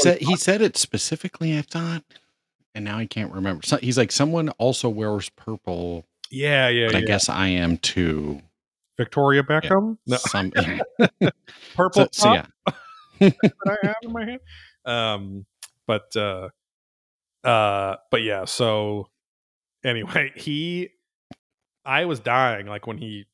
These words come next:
Speaker 2: when he came on screen. <laughs> God, I wish.
Speaker 1: Mm-hmm.
Speaker 2: No, no, when he shows up on screen, he doesn't look like he's gotten, like, like, lost any muscle. Like, he looks like he still is working out or something, but his head looks like it's gotten bigger and bigger.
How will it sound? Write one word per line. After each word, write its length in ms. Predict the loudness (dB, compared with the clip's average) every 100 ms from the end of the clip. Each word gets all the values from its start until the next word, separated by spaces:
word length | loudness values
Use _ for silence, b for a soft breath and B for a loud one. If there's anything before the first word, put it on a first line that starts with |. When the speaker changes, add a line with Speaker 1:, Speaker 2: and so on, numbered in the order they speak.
| -16
Speaker 2:
when 140 | -14
he 180 | -12 -14
came 320 | -8 -8 -8
on 140 | -12 -14
screen. 240 | -14 -14 -20 _
<laughs> 220 | -20 -16
God, 180 | -14 -14
I 40 |
wish. 140 | 0 6
Speaker 1:
Mm-hmm. 180 | 6 6 0
Speaker 2:
No, 100 | -4
no, 160 | 0 0
when 120 | -2 -4
he 100 | -2
shows 240 | 2 4
up 120 | 4 2
on 140 | -2
screen, 600 | -6 -4 -4 -4 -10 -18 _ _ _ _ _ _ _ _ _ _ _
he 160 | -2 0
doesn't 380 | 2 2 2 2
look 260 | 2 2
like 140 | 2 0
he's 240 | -2 -2
gotten, 400 | 0 0 0 -6
like, 260 | -8 -8 -4
like, 160 | -4 -2
lost 400 | 0 2 2 0
any 200 | -4 -4
muscle. 420 | -4 -4 0 2
Like, 160 | 2 0
he 60 | -2
looks 180 | -2
like 100 | -4
he 60 | -6
still 240 | -4 -4
is 80 | -4
working 340 | -4 -6 -6 -6
out 140 | -4
or 80 | -2
something, 580 | -2 -4 -4 -4 -4 -8 _ _ _ _ _
but 120 | -4
his 160 | -2 -6
head 340 | -6 -6 -2
looks 200 | -2 0
like 140 | -2 -2
it's 120 | -2
gotten 400 | 0 0 -2 -12 _
bigger 320 | -8 -2 -2
and 260 | -2 -8 -12
bigger. 480 | -10 -4 -2 -4